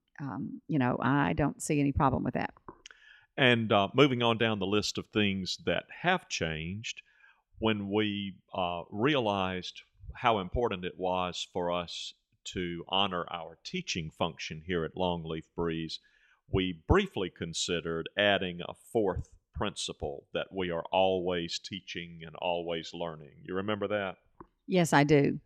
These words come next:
Speaker 2: And, uh, I, I think we decided that although we are always teaching and always learning, it didn't rise to the level of something that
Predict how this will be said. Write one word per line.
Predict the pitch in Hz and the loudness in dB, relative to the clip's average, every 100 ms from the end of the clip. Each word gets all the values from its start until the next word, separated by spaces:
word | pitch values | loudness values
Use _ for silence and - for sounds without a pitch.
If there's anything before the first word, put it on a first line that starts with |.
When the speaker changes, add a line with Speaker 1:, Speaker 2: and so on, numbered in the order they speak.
| - - - | -16 -20 -6
Speaker 2:
And, | 95 85 85 87 87 82 | -2 -2 -2 -4 -6 -2
uh, | 90 87 85 95 - | 2 2 0 -4 -4
I, | 185 - _ | -4 -4 _
I | - | -2
think | - 240 | 0 4
we | 160 | 4
decided | 110 104 - 107 101 92 82 | 6 4 10 12 12 8 2
that | 92 87 - - | 2 2 0 8
although | 98 95 98 | 8 10 6
we | 95 92 | 8 6
are | 98 160 101 | 8 8 6
always | 85 82 76 - | 6 4 0 -2
teaching | 87 82 82 | -6 -6 -8
and | 85 | -2
always | 85 85 82 78 | 0 2 0 -2
learning, | 85 82 82 85 | -6 -6 -6 -8
it | - | 2
didn't | 127 101 95 | 2 2 2
rise | 92 90 87 | 4 4 0
to | - | -4
the | 85 | -2
level | 87 82 80 | -2 0 -4
of | |
something | - 87 - 82 | -4 -8 -6 -8
that | 80 | -8